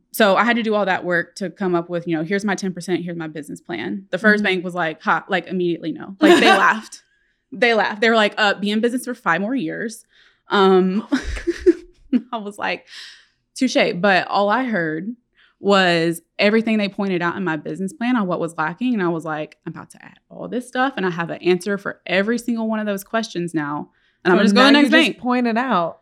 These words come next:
Speaker 2: what to fix.
Speaker 1: Thank you.
Speaker 2: Yeah.
Speaker 1: Like, "Thank you. This is new." That I, I mean, of course, you know, I thought I could do it on the first try, but a little bit of humble pie, what you need. But now I'm like, "Oh, okay, those are actually good points. Like, I do need to figure this, this, this, this, this,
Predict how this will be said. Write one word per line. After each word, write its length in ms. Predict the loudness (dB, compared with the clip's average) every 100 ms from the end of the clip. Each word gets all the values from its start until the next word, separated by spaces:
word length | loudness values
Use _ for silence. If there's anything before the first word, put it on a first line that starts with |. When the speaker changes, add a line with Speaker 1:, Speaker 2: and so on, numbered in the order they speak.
| _
Speaker 2:
what 260 | -4 -2 -2
to 80 | -4
fix. 300 | -4 -4 0
Speaker 1:
Thank 240 | 4 4 2
you. 300 | -4 -4 -8
Speaker 2:
Yeah. 240 | -2 -2 -2 _ _
Speaker 1:
Like, 180 | 0 2
"Thank 160 | 2 2
you. 100 | 2
This 200 | 0 -2
is 120 | -4
new." 280 | -4 -6 -4
That 100 | -4
I, 120 | -2
I 60 | -2
mean, 280 | -4 -4 -8 -14
of 140 | -12
course, 280 | -8 -8 -8
you 80 | -8
know, 80 | -8
I 100 | -8
thought 200 | -8 -8
I 80 | -10
could 340 | -12 -16 -16
do 160 | -16 -12
it 60 | -8
on 120 | -8
the 80 | -8
first 300 | -12 -14 -8
try, 300 | -2 -2 -4
but 280 | -6 -8
a 40 | -10 _ _ _ _ 0
little 160 | 2
bit 60 | 4
of 80 | 4
humble 200 | 2 2
pie, 260 | 2 2
what 180 | 2 -2
you 80 | -2
need. 460 | 0 0 0 0
But 180 | 0 0
now 140 | 0 0
I'm 60 |
like, 140 | -2 2
"Oh, 160 | 2
okay, 180 | 4 2
those 120 | 0 0
are 40 |
actually 220 | -2 -4 -6
good 360 | -4 -6 -6
points. 280 | -4 -2 -2
Like, 120 | -4 -6
I 80 | -6
do 140 | -2
need 160 | -4 -4
to 80 |
figure 240 | -8 -8 -8
this, 260 | -6 -8 -6
this, 220 | -8 -8
this, 220 | -8 -10
this, 260 | -8 -12 -10
this, 220 | -12 -12